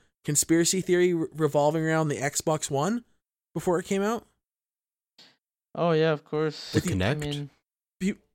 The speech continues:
Speaker 2: like, yeah.
Speaker 1: People were worried about the Xbox One monitoring you, and you weren't gonna be able to shut off the Kinect, and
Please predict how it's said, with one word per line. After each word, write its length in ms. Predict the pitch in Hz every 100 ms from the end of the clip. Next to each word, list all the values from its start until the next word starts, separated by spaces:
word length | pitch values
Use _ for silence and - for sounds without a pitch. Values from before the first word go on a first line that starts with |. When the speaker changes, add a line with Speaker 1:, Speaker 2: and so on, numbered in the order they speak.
| _ -
Speaker 2:
like, 160 | 139
yeah. 380 | 139 143 147 147 -
Speaker 1:
People 260 | - 294 262
were 180 | 226
worried 200 | 214 247 240
about 180 | 226
the 80 | 208
Xbox 420 | 196 - 214 196
One 200 | 202 180 151
monitoring 560 | 147 185 208 175 143
you, 120 | 147
and 100 | 160
you 100 | 160
weren't 180 | 160 175
gonna 140 | 180 170
be 100 | 175
able 120 | 175
to 80 | 143
shut 340 | - 170 160
off 300 | 160 175 -
the 100 | 151
Kinect, 380 | - 143 160
and 40 | -